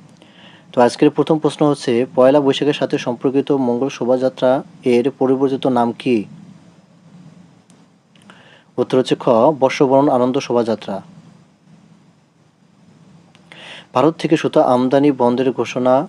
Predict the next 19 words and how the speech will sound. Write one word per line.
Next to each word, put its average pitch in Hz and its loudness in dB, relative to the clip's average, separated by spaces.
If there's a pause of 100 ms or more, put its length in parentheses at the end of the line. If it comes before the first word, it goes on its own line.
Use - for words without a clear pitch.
(140)
কবে 123 2
দেওয়া 120 2
হয়? 101 -4 (520)
ভারত 120 0
থেকে 135 -4
সুতা 123 -4
আমদানি 120 -2
বন্ধের 127 -2
ঘোষণা 143 -4
কবে 117 2
দেওয়া 107 0
হয়? 101 -8 (1800)
উত্তর 123 -4
হচ্ছে 131 2
পনেরোই 131 2
এপ্রিল 139 0 (420)
দুই 120 0
হাজার 120 0
পঁচিশ। - -6